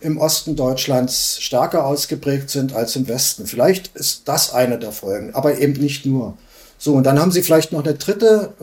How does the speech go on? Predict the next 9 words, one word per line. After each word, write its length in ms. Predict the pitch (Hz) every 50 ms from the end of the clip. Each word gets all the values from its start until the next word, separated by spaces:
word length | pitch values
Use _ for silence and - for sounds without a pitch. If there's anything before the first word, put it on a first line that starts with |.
| 160 156
Geschichte, 720 | - 175 - - 185 185 185 - - 185 180 185 180 180 180 - _ _ _ _ _ _ -
die 300 | 160 160 160 165 165 165
mit 400 | 151 151 151 160 156 165 165 -
so 380 | - - - - - - 160 165
einer 300 | 156 151 147 151 127 -
Art 280 | 127 127 139 143 -
von 220 | - - 151 143 135
Widerständigkeit 1040 | 185 214 220 - - - - 120 117 110 - - 135 127 - - - 113 107 104 -
zusammenhängt. 800 | - - 120 95 104 101 110 117 117 113 110 107 107 113 110